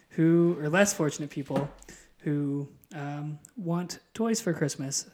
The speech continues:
So if you see me at any show before the sixteenth of December, please, please, please bring a toy. Uh, wrestling theme is preferred, uh, but it's not necessary. If you can't bring a toy, we're accepting gift cards. We're gonna do a vlog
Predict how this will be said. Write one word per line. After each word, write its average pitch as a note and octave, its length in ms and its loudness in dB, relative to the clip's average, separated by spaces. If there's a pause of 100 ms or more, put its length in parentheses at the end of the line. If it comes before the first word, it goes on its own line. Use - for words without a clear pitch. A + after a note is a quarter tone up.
(140)
So D#3+ 600 4
if D3+ 180 -6
you F#3 380 4
see A3 220 6
me A3 160 10
at G#3 80 10
any G3+ 200 8
show G3 460 8
before F3 380 4
the F3+ 80 2
sixteenth F3+ 480 0
of E3+ 60 -4
December, F3 440 -2
please, G3 580 -2
please, F#3 260 -4
please F3+ 300 0
bring F3 180 2
a E3 40 2
toy. D#3+ 440 4 (440)
Uh, C#3+ 260 0
wrestling F#3 440 4
theme E3+ 240 6
is D#3 140 4
preferred, D#3+ 640 6 (320)
uh, C#3 260 -2
but C#3 160 -2
it's B2+ 160 -4
not D#3+ 220 4
necessary. D3 720 -4
If - 100 -16
you D#3+ 60 -12
can't F3 240 0
bring E3+ 140 2
a D#3+ 40 2
toy, E3 460 0 (400)
we're D#3+ 160 2
accepting D#3 340 -2
gift D#3+ 220 0
cards. D#3 200 0
We're C#3+ 80 -6
gonna D3 140 0
do D3 160 -2
a C#3+ 300 -2
vlog D3+ 600 2